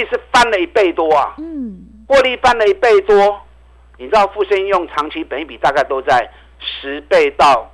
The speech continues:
Speaker 1: 十五倍，这是正常的一个倍数。结果在去年赚大钱，获利翻一倍到四十块钱的情况之下，现在本益比才五倍而已。
Speaker 2: 嗯。
Speaker 1: 怎么告诉你？
Speaker 2: 是。
Speaker 1: 所以这种股票不要小看它。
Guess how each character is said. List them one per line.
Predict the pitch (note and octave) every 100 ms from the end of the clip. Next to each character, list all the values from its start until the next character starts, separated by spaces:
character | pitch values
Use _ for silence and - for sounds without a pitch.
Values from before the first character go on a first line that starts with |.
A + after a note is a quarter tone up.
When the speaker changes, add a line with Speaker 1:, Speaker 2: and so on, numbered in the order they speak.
| _ -
Speaker 1:
十 | - D3
五 | B2+ F#2+
倍， | - - - _ _ _ _ _ _ _
这 | A#3
是 | G#3+ A3 -
正 | F#4 E4+
常 | C3+
的 | C#3
一 | B2+
个 |
倍 | B2+ C#3 G#2+
数。 | - G2+ - _ _ _ _ _ _ _
结 | F3 A3+
果 | A#3 -
在 | A3 F#3+ C#3 -
去 | - B3
年 | E3 D#3 E3+
赚 | B3 F#3
大 | E3+ F3+ D3
钱， | - G3 B2+ - -
获 | - A3
利 | G#3 F3+ -
翻 | G3+ F3+
一 | D#3+
倍 | G3
到 | F#3 E3+
四 | - F3
十 | D3+
块 | - E3
钱 | C3 B2+
的 | B2+ - - - -
情 | C#3
况 | F3+ C#3
之 | C#3
下， | C#3 C#3 - - - - _
现 | -
在 | C#4
本 | - C#4
益 |
比 | A#3
才 | G#3 A#3
五 | G3 F#3+
倍 | C#4 A3+ G3
而 | A#3+
已。 | F#3 - _ _
Speaker 2:
嗯。 | E4 G4+ D#4+ A#3+ F#3+ - _ - -
Speaker 1:
怎 |
么 | F3
告 | E3+
诉 | G#3+ G3+
你？ | G3+ G3+ G3+ -
Speaker 2:
是。 | - G#3+ F3+ C#4 _ _ _ _ _ _ _ -
Speaker 1:
所 | F3
以 |
这 | B3+
种 | A#3+
股 | E3+
票 | E3+ A3 G3
不 | F3
要 | F#3+
小 | D3
看 | E3 D#3
它。 | D3 D3